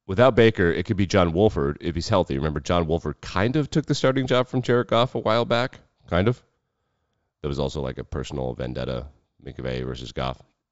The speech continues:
And then I don't know who the third string is. It doesn't really matter. You'll never hear from that person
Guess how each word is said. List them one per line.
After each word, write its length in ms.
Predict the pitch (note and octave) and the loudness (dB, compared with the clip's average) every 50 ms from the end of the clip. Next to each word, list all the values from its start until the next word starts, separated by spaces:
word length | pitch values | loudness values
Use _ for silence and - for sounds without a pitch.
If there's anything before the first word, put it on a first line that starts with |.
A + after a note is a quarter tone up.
| _ _ _ _ _ _ _ _ _ _ _ _ _ _ _ _ _ - | _ _ _ _ _ _ _ _ _ _ _ _ _ _ _ _ _ -4
And 80 | D#2+ F#2+ | -2 0
then 100 | F#2 F2+ | 2 4
I 100 | F#2+ G2+ | 4 4
don't 200 | F#2+ E2 D2 D#2 | 4 4 2 2
know 160 | D#2 D2 D2 | 0 0 0
who 100 | D2 C#2 | 0 -2
the 60 | B1+ | -4
third 180 | - D2 C#2 C2+ | -4 -6 -6 -6
string 180 | - C#2+ C2 | -6 -6 -6
is. 120 | B1+ A1+ B1 | -6 -6 -6
It 40 | |
doesn't 180 | B1 C2 A#1 A1+ | -8 -8 -8 -6
really 140 | A#1 B1 A#1 | -8 -8 -8
matter. 240 | A1 G#1+ - - D#2+ - _ _ _ _ _ _ _ _ _ _ _ _ _ _ _ _ _ _ _ _ _ _ _ _ _ _ _ _ _ _ _ _ _ _ _ _ _ _ _ _ - - - - - - | -8 -10 -10 -12 -14 -18 _ _ _ _ _ _ _ _ _ _ _ _ _ _ _ _ _ _ _ _ _ _ _ _ _ _ _ _ _ _ _ _ _ _ _ _ _ _ _ _ -16 -12 -10 -8 -2 0
You'll 100 | G2 D#2+ | 0 2
never 160 | D2+ C2+ C2+ | 2 0 0
hear 120 | D2 D2 | -2 -4
from 120 | C#2 C#2+ C#2+ | -4 -4 -6
that 100 | C2 C2+ | -6 -4
person 380 | - C2+ C2 C#2 C#2 B1+ B1 | -6 -6 -6 -6 -8 -8 -8